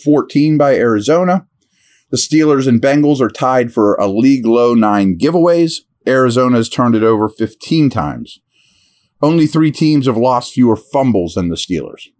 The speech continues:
Something we don't give Najee and Warren and Pickett, for that matter, enough credit on of their ball security as fumblers.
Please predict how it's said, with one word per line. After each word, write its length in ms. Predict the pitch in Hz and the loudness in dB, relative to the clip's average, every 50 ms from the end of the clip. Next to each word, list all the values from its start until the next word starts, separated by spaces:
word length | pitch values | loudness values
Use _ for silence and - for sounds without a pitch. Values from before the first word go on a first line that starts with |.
| _ - | _ -6
Something 240 | - 175 175 180 | -6 -4 -2 -2
we 80 | 170 170 | -2 -2
don't 140 | 160 143 - | -2 -2 -2
give 160 | 143 131 113 | -2 0 2
Najee 540 | 113 113 107 110 110 107 101 104 98 87 - | 2 2 2 0 0 -2 -2 -4 -4 -4 -4
and 160 | 92 92 90 | -4 -4 -2
Warren 460 | 90 98 98 98 95 95 92 90 87 - | -2 0 0 2 2 0 0 -2 -2 -4
and 160 | 90 90 78 | -6 -8 -4
Pickett, 360 | - 147 156 - 104 - - | -4 -4 -4 -4 -6 -8 -6
for 100 | - 95 | -6 -4
that 200 | 92 92 90 71 | -2 -2 -2 -2
matter, 340 | 90 87 85 85 85 87 85 | -4 -4 -4 -4 -4 -6 -6
enough 260 | 90 95 95 - - | -4 -4 -6 -6 -6
credit 340 | - - 113 104 95 90 78 | -4 -4 -2 -2 -2 -4 -4
on 380 | 85 82 82 82 82 82 80 - - | -4 -4 -4 -6 -8 -10 -10 -10 -8
of 320 | 82 85 85 85 80 - - _ | -6 -6 -6 -6 -8 -12 -18 _
their 280 | - 107 107 117 113 107 | -8 -4 -2 0 0 0
ball 240 | 85 107 101 95 92 | -2 -2 -2 -2 -2
security 580 | - 92 - - - 98 95 92 87 90 87 - | -6 -8 -10 -6 -4 -2 -2 -2 -2 -6 -8 -8
as 180 | 87 82 - | -10 -10 -12
fumblers. 680 | - - - 95 95 92 80 67 - _ _ - - _ | -10 -8 -4 -4 -4 -4 -6 -8 -12 _ _ -20 -20 _